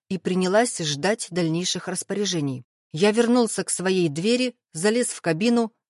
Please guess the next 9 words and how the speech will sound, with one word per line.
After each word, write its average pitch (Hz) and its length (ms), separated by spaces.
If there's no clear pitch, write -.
захлопнул 196 880
дверь, 226 380
и 175 100
тут 247 360
же 247 120
на 220 100
меня 175 320
навалился 180 540
Линдер. 151 420